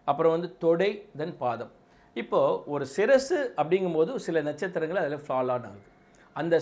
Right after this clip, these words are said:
சிரசுல ஒரு அஞ்சு நட்சத்திரம் வருதுன்னா, அந்த ரெண்டு நட்சத்திரத்துக்குள்ள நம்ம கம்பேட்டிபிலிட்டி இல்ல. இப்போ சிரசு நட்சத்திரத்துல இருக்கிறவங்கள தொடை நட்சத்திர, தொடையில இருக்கிற ரஜ்ஜு பொருத்தத்தோடு பார்த்தீங்கன்னா இருக்கும். ரஜ்ஜு தட்டுகிறது என்றால்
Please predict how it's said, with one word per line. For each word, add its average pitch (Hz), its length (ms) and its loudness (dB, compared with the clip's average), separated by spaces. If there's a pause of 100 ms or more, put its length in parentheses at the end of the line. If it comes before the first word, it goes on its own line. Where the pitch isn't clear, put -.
சிரசுல 233 540 4
ஒரு 175 160 4
அஞ்சு 156 240 0
நட்சத்திரம் 190 420 -4
வருதுன்னா, 147 360 -2
அந்த 143 240 -6
ரெண்டு 180 300 -6
நட்சத்திரத்துக்குள்ள 147 760 -8
நம்ம 135 380 -12
கம்பேட்டிபிலிட்டி 135 580 -8
இல்ல. 117 380 -10 (680)
இப்போ 143 200 -8 (140)
சிரசு 233 380 0
நட்சத்திரத்துல 170 680 -8
இருக்கிறவங்கள 143 640 -8
தொடை 190 520 -4
நட்சத்திர, 143 520 -10
தொடையில 147 580 -6
இருக்கிற 135 340 -8
ரஜ்ஜு 131 340 -8 (240)
பொருத்தத்தோடு 127 460 -10
பார்த்தீங்கன்னா 120 400 -12
இருக்கும். 117 260 -16 (680)
ரஜ்ஜு 170 460 0
தட்டுகிறது 180 760 2
என்றால் 147 560 0